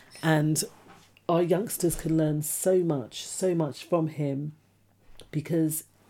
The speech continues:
he, wow, what can we say, really?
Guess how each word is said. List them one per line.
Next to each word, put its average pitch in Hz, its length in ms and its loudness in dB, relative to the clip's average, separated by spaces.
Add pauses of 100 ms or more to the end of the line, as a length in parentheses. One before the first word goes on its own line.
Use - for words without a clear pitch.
(120)
he, 170 440 4 (600)
wow, 202 220 -6
what 175 180 -8
can 180 80 -10
we 185 80 -6
say, 226 400 -6 (240)
really? 160 520 -4